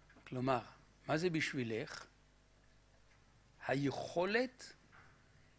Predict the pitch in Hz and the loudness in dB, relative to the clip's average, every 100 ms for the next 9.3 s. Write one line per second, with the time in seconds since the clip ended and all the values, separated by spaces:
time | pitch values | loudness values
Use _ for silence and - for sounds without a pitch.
0 | - 139 151 - - 131 151 202 - - | -6 2 4 4 4 6 6 6 0 -10
1 | - - 117 143 147 175 - 202 240 247 | -18 -6 2 4 8 6 6 6 4 0
2 | - - - - - - - - - - | -14 -20 -20 -20 -20 -20 -20 -20 -20 -20
3 | - - - - - - - - 135 147 | -20 -20 -20 -20 -20 -20 -6 -2 2 6
4 | 135 123 - - 185 175 156 151 139 - | 6 4 0 0 2 2 0 0 -2 -2
5 | - 160 208 190 - - - - - - | -2 -2 -2 -8 -20 -20 -20 -20 -20 -20
6 | - - - - - - - - - - | -20 -20 -20 -20 -20 -20 -20 -20 -20 -14
7 | - 139 139 135 131 180 147 143 151 175 | -4 0 2 2 4 2 6 8 10 8
8 | 196 - 135 135 139 127 147 139 120 123 | 2 -8 2 4 4 6 6 4 0 -4
9 | 104 101 95 | -6 -8 -10